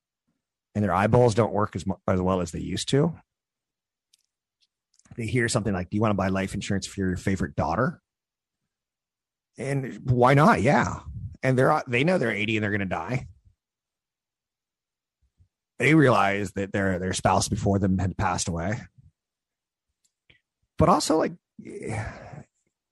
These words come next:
my kids. Do you know how many, how oftentimes I'm like, "What do you need money for?"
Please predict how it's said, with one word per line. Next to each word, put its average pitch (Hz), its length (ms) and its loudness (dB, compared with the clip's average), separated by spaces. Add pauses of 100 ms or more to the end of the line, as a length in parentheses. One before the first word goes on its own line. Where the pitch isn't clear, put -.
(260)
my - 200 -12
kids. - 560 -4 (300)
Do - 80 0
you - 20 4
know 196 80 6
how 240 40 2
many, 240 180 2
how 143 160 6
oftentimes 151 560 2
I'm 143 80 0
like, 104 160 -2 (100)
"What 127 100 0
do 131 60 0
you 127 60 2
need 120 160 -2
money 90 140 -6
for?" - 280 -16